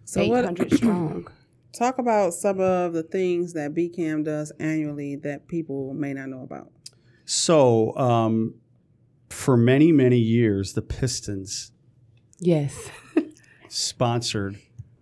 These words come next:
Speaker 3: our scholarship program.
Speaker 1: Hmm.
Speaker 3: So if you're a member of B cam and you want to apply for our scholarship program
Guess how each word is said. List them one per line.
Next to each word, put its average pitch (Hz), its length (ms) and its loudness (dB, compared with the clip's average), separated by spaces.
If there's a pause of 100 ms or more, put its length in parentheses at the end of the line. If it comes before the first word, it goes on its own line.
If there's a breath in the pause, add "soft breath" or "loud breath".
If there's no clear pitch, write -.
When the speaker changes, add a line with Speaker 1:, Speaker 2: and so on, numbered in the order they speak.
(220)
Speaker 3:
our 104 540 0
scholarship - 540 -4
program. - 380 -16 (280)
Speaker 1:
Hmm. 370 200 -6 (580)
Speaker 3:
So 110 360 2
if 120 140 -2
you're 131 140 4
a 127 40 2
member 127 280 4
of 104 80 0
B 127 140 2
cam 110 360 -2 (540)
and 117 600 2 (880)
you 123 240 2
want 120 200 2
to 117 100 -2
apply 117 380 2
for 113 200 -2
our 95 80 -2
scholarship 135 520 -2
program 107 500 -2